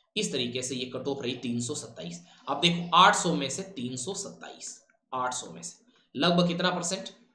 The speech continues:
चालीस बयालीस परसेंट, चालीस बयालीस परसेंट, चालीस बयालीस परसेंट ही आपको paper प्री में marks लाने और इतने ही marks आपको men's में लाने हैं।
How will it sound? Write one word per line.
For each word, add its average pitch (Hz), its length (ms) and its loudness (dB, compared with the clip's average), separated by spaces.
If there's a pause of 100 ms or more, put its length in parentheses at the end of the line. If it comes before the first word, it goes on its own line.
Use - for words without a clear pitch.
(100)
चालीस 143 580 -2
बयालीस 107 380 -8
परसेंट, - 640 -16
चालीस 143 360 0
बयालीस 107 360 -8
परसेंट, - 480 -20
चालीस 180 380 4
बयालीस 175 360 10
परसेंट 170 340 4
ही 165 60 4
आपको - 240 0
paper 123 280 -4
प्री 165 300 2
में 180 480 2
marks 156 280 0
लाने 151 380 -2 (240)
और 143 140 -2
इतने 202 240 6
ही 185 140 8
marks 139 260 2
आपको 139 220 -6
men's 117 340 -4
में 104 80 -10
लाने 85 260 -12
हैं। - 100 -20